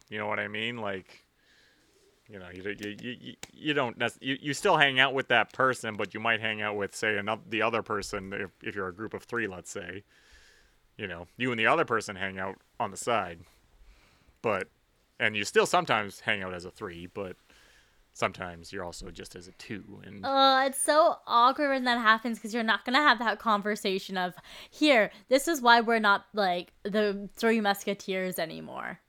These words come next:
Speaker 2: <laughs> You
Speaker 1: Yeah.
Speaker 2: know? It's just,
Speaker 1: But I
Speaker 2: you
Speaker 1: mean,
Speaker 2: don't
Speaker 1: it
Speaker 2: ha-, you don't have that conversation. Someone's feelings are gonna get hurt.
Speaker 1: Yeah.
Speaker 2: And it's almost just easier to s-, to see it one day,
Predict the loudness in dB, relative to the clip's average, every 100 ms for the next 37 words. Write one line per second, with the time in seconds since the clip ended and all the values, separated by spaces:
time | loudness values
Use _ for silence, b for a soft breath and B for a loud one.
0 | _ -16 -16 -10 -4 -2 -2 -2 -4 -6
1 | B B B B B _ _ _ _ _
2 | _ _ -6 -4 -2 0 2 4 4 2
3 | 0 2 2 2 2 2 0 -2 -2 -4
4 | -2 -6 -2 -4 -4 -8 -6 -4 -4 -4
5 | -4 -4 -4 -4 -8 -10 -8 -6 -6 -8
6 | -12 b b b -12 -6 0 0 0 -6
7 | _ -2 2 2 0 -2 -6 -6 -10 -6
8 | -4 -2 -2 -2 -4 -6 -12 -14 -16 _
9 | _ _ -12 -8 -4 -4 -2 -6 -6 -8
10 | -10